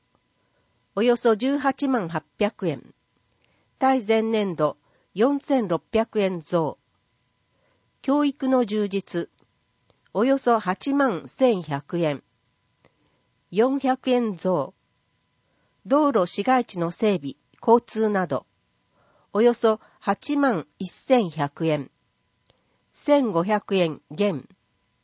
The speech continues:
保健医療や環境対策など、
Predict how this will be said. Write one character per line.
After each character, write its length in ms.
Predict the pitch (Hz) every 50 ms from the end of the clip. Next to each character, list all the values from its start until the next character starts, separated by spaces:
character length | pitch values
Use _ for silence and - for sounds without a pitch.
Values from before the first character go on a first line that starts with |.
| _ _ _ _ _ _ _ _ _ _ _ _ _ _ _ _ _ _ _ _
保 140 | _ - 196
健 340 | _ _ 294 302 311 285 285
医 80 | 277 247
療 240 | 240 208 180 170
や 260 | 160 156 151 147 - _
環 240 | _ - 240 247 262
境 240 | - - 247 226 226
対 240 | _ - 208 208 202
策 280 | - - 160 - -
な 140 | 151 135 131
ど、 160 | - - -